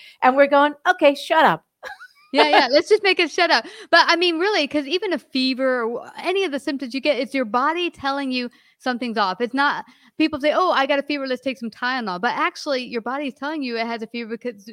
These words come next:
Speaker 2: it's a reason, you, an infection or whatever it might be. Now, I wanna talk about the major fear going on. You said the big other C word, and,
Speaker 1: Mm.
Speaker 2: and that's covid. People feel disempowered right now, very scared. They're like, "What's gonna save me? Is this vaccine or that gonna save me?"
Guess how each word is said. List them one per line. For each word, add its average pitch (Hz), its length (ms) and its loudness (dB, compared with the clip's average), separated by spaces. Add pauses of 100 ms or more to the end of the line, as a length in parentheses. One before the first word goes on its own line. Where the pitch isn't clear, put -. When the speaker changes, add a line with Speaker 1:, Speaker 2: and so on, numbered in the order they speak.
Speaker 2:
it's 233 200 -10
a 214 60 -10
reason, 240 320 -8
you, 233 140 -8
an 190 220 -10
infection 202 580 -8
or 214 80 -10
whatever 202 300 -6
it 208 60 -8
might 180 200 -8
be. 254 240 -8 (520)
Now, 330 240 0 (100)
I 381 160 2 (100)
wanna 370 120 -2
talk 294 180 0
about 262 220 -2
the 220 60 -6
major 269 460 -2
fear 269 220 -4
going 240 240 -4
on. 220 160 -2
You 220 80 -6
said 254 180 0
the 226 60 -8
big 226 220 0 (100)
other 254 240 0
C 226 260 -8
word, 208 300 -6 (280)
and, 254 180 0
Speaker 1:
Mm. - 100 -14
Speaker 2:
and 254 140 0
that's 269 160 -4
covid. 370 420 -4
People 311 280 -6
feel 277 360 -4
disempowered 262 640 -6
right 240 220 -6
now, 220 300 -4 (280)
very 311 380 -2
scared. 254 560 -4
They're 233 100 -6
like, 220 240 -4
"What's 311 220 -6
gonna 285 200 -2
save 262 300 -2
me? 240 120 -6
Is 226 100 -8
this 320 200 -8 (460)
vaccine 262 480 -6
or 226 80 -10
that 254 220 -6
gonna 240 180 -12
save 233 220 -8
me?" 226 140 -10